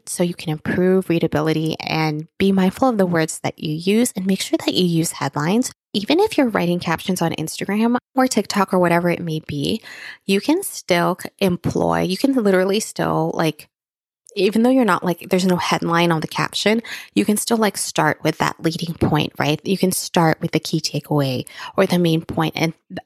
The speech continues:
hopefully that encourages your audience to continue to, like, keep reading the caption or read the whole video or, or see the whole video.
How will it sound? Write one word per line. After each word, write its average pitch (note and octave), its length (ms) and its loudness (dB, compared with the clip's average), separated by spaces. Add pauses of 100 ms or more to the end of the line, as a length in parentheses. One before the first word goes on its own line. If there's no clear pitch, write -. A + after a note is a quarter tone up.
hopefully F#3+ 400 2
that E3 200 2
encourages D#3+ 580 0
your - 120 -4
audience D#3 500 -4
to - 260 -4 (340)
continue F3 400 0
to, - 160 -2
like, D#3 240 -2 (300)
keep - 340 0
reading F3+ 220 2
the D#3+ 80 0
caption E3 720 0
or D#3 320 0
read E3+ 240 0
the D#3+ 60 2
whole D#3+ 200 2
video D3+ 400 2
or, D3 240 0 (160)
or E3 180 -2
see E3 280 0
the - 100 0
whole - 220 -2
video. - 400 -2